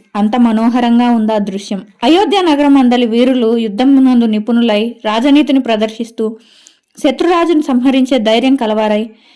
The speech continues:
ఎల్లప్పుడూ విజయశీలులై, అప్రమత్తులుగా ఉండేవారు. ఆ నగరమందలి స్త్రీలు హంసగజగామినులు, పద్మావళి వంటి నేత్రలు కలవారు,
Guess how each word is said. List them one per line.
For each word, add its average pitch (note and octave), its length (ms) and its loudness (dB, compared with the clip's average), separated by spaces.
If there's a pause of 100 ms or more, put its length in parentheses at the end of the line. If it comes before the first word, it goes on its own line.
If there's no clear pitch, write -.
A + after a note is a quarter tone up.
(300)
ఎల్లప్పుడూ D#4 540 2
విజయశీలులై, B3 800 0 (500)
అప్రమత్తులుగా D4+ 760 0
ఉండేవారు. G#3+ 640 -2 (420)
ఆ C#4 100 0
నగరమందలి F#4+ 640 2
స్త్రీలు C4 540 0 (580)
హంసగజగామినులు, C#4+ 1120 0 (480)
పద్మావళి D#4+ 420 2
వంటి C#4 260 0
నేత్రలు B3 440 0
కలవారు, A#3 540 -2